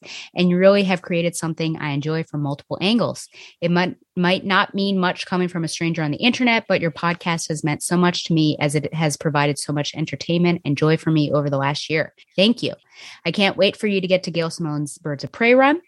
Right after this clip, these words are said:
I am a huge fan of both her B O P run and her Batgirl run, and so I am very curious to hear your opinions,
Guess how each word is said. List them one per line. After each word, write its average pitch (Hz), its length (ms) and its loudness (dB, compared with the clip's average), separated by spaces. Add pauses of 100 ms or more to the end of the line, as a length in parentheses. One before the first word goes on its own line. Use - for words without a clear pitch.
I 175 80 2
am 165 120 2
a 165 60 0
huge 180 260 -4
fan 165 280 0
of 151 120 -6
both 147 260 0
her 143 380 -2
B 151 160 -2
O 143 60 -2
P 175 220 -6
run 160 280 -4
and 151 160 -10
her 143 120 -10
Batgirl 175 420 0
run, 143 280 -2
and 151 180 -6
so - 120 -8
I 143 100 -2
am 143 120 -4
very 151 240 -2
curious 143 360 -6
to 143 100 -4
hear 135 120 -4
your 127 160 -6
opinions, 180 640 -2